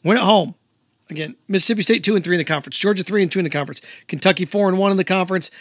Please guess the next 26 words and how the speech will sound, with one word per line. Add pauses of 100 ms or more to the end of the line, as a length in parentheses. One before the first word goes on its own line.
(200)
A
and
M
two
and
three
in
the
conference. (960)
Three
of
the
next
four
are
winnable. (2000)
Two
of
them
at
home. (1400)
So
where's
this
basketball
team?